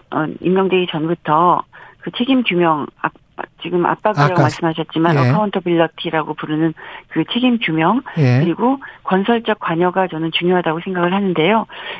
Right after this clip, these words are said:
Speaker 1: 우리 윤석열 정부나 그 통일부 얼마 전 발표에 나온 것처럼 그 또 그 담대한 구상 이런 부분에서 나오는 것처럼
Speaker 2: 음.
Speaker 1: 그 책임 규명이 저는 가장 우선순위를 가져야 된다고는,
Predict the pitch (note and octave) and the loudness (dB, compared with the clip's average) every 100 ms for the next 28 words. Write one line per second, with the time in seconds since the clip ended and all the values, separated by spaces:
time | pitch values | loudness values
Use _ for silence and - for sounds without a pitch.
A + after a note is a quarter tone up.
0 | - F3+ F#3+ F#3 - G3 A3+ A3+ G#3+ E3+ | -6 -2 0 0 0 -2 0 0 0 0
1 | E3 F3 F3 F3+ E3+ - - _ E3 B3 | -2 0 2 2 0 -6 -20 _ -6 -2
2 | B3+ A#3+ D#3+ D#3+ E3 E3+ E3 E3+ F3 D3+ | 0 0 0 0 -2 -4 -4 -6 -4 0
3 | C#3+ D3+ D#3+ - D3+ G3+ F3+ - - - | 0 -2 -6 -4 0 2 0 -6 -20 -20
4 | - - D#3 D#3 - D#3 D#3 - D3+ B2 | -12 -4 -2 -2 0 0 0 -2 -4 -2
5 | - - - D#3+ F3+ F#3 F3 E3+ D3+ E3+ | -4 -8 -4 0 2 2 0 -4 -6 -4
6 | D#3+ D#3 D#3 D#3 D#3 D3+ - C#3+ C#3+ D3 | -2 -2 -4 -6 -4 -4 -2 -2 -2 -4
7 | D3+ - D#3 G3+ B3+ E3 C#3+ B2+ A2 A#2 | -6 -6 -2 2 2 2 2 2 0 -4
8 | D3+ D3+ D3+ D3 - - - B3+ C4 A#3 | -2 0 0 -2 -4 -14 -6 0 2 2
9 | F#3 F3 E3+ F3 G3 G#3 - E3 E3+ E3+ | 0 2 0 0 -2 -2 -2 -2 0 -2
10 | E3 F3 D#3+ D#3+ F3 E3 E3 D#3+ D#3+ - | -2 0 0 0 0 0 0 -2 -2 -2
11 | D#3 D#3 E3 - - E3 D#3+ D3+ D3 - | -2 0 -2 -2 0 0 0 -2 -4 -2
12 | D#3+ E3 | -2 -2